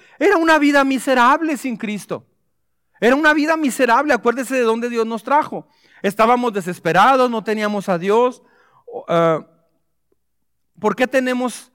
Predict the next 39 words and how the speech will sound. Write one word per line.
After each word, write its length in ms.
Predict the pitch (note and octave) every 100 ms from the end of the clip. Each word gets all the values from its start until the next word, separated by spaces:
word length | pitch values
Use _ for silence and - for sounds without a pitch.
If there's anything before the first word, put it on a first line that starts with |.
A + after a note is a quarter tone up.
| _ _ _ _
a 120 | -
Dios? 380 | F#3+ G#3 A#3+ A3+ -
Hoy 120 | A3
tenemos 520 | A3 G#3+ A3+ B3 G#3+
esperanza, 640 | A3 - G3+ G#3 A#3 G3 D#3+
tenemos 360 | E3 F#3+ G#3+
a 120 | G3+
Cristo 320 | - B3 A#3+ B3
en 80 |
nuestras 340 | G#3+ F#3 F#3 E3+
vidas. 380 | F3 E3 C#3 - _ _ _ _ _ _ _ -
¿Cuál 220 | G#3+ A#3
es 100 | A3+
entonces 400 | A#3+ A3 A3+ A3
nuestro 320 | G#3+ G3+ F#3
llamado 580 | F#3 F#3 G3+ A#3+ B3 F#3+
o, 220 | D#3+ D#3 E3+
o 40 |
una 220 | E3 F#3+
responsabilidad 880 | G#3 F#3 - F3 E3+ D3+ D#3 C#3+ D3
que 140 | F3+ D#3+
tenemos? 520 | F3 A3+ A3 D#3 _ _ _ _ _ _
Por 180 | F3 F3
esa 240 | G3 B3
gratitud 680 | A3 A3+ A3+ A3 - A3+ A3+
que 140 | - E3
Dios, 180 | E3 F3+
lo, 160 | E3+
de, 140 | D#3+ E3
de 100 | F3
lo 120 | D#3+
que 120 | D#3+
Dios 240 | E3 F3
ha 140 | G3+ G3
hecho, 260 | F#3+ G#3 E3+
ha 140 | F3+
hecho 160 | F3 G3+
para 220 | F#3+ F#3
nosotros, 500 | F#3 G#3 G3 F3+